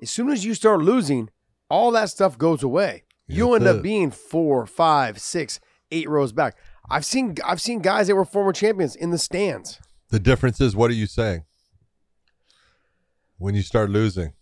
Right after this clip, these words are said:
Speaker 2: Josh Emmett didn't lose.
Speaker 1: Y-, okay, I get what you're saying, John, but he's also thirty-seven years old, I believe.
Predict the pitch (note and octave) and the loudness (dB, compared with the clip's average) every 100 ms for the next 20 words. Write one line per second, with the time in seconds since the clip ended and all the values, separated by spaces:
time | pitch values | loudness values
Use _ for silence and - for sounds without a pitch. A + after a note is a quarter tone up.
0 | _ - B2+ C3+ F3 E3+ D#3+ D#3+ E3 D3+ | _ -8 -6 -4 -4 -4 -6 -4 -4 -4
1 | - _ _ _ _ _ _ - D3 D#3 | -6 _ _ _ _ _ _ -20 -10 -8
2 | D3+ F3 C3 D3 C#3+ E3 E3+ D#3+ C3+ - | -4 -2 -2 -4 -4 -2 -2 -4 -4 -4
3 | D3+ E3 E3 F3+ G#3 A#3 - _ C3 B2+ | -2 -2 0 0 0 -2 -8 _ -10 -4
4 | D3 D3 F3+ - G3 D#3+ D#3 C#3+ E3 D3 | -2 -2 -2 -4 -6 -4 -4 -6 -4 -4
5 | C3 A#2+ G#2+ E3+ C3+ G2+ G#2 G2+ F2+ E2 | -4 -6 -4 -2 -2 -6 -8 -10 -12 -16